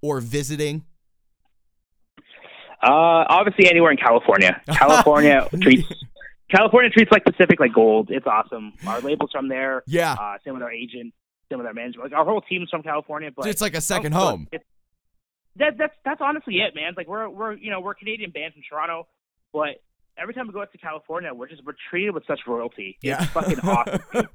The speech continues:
Speaker 2: We, we love, just, like, everyone's just so chill there. Everyone's very chill and relaxed in California. Um, so it's cool to be able to go out there and so far away from home and,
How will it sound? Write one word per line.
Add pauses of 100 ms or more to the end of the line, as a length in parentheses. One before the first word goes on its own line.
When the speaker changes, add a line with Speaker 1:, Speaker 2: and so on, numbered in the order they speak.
(100)
Speaker 2:
We, (280)
we
love, (300)
just,
like,
everyone's
just (100)
so (220)
chill
there.
Everyone's
very (120)
chill
and
relaxed
in
California. (500)
Um, (460)
so
it's (100)
cool
to
be
able
to
go
out
there
and (240)
so
far
away
from
home
and,